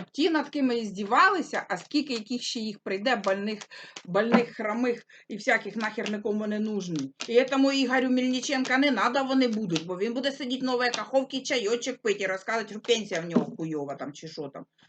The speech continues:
Є прильот. Приватний сектор. Десь поряд там щось, щось, чи, або вони тільки його зробили, його відремонтували. В общем, туди вже прилітало.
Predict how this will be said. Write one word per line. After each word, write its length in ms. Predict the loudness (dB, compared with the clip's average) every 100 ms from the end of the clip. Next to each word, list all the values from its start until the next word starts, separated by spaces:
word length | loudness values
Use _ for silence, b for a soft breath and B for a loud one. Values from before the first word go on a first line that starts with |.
| B -4
Є 260 | -4 -4 -4
прильот. 460 | -4 -2 -2 -4 _ -20 _ _ -20 -20 _ _ _ _ _ _ _ _ -20 -20 _ -16 B B
Приватний 480 | 2 2 2 -4 -10
сектор. 480 | -4 -6 -6 -14 -14 -16 B B B B B -20 -10
Десь 280 | -4 -4 -4
поряд 360 | -4 -4 -4
там 160 | -6 -8
щось, 260 | -8 -12 _ -18 -12
щось, 440 | -8 -8 -12 _
чи, 140 | -8 -4
або 300 | -2 0 0
вони 160 | -2
тільки 220 | -6 -4 -4
його 120 | -2
зробили, 560 | -4 -6 -2 0 -2
його 280 | -4 -6 -8
відремонтували. 720 | -8 -10 -10 -10 -10 -6 -4
В 40 | -4
общем, 260 | -6 -12
туди 280 | -8 -6 -4
вже 180 | -6 -8
прилітало. 680 | -8 -6 -6 -6 -6 -6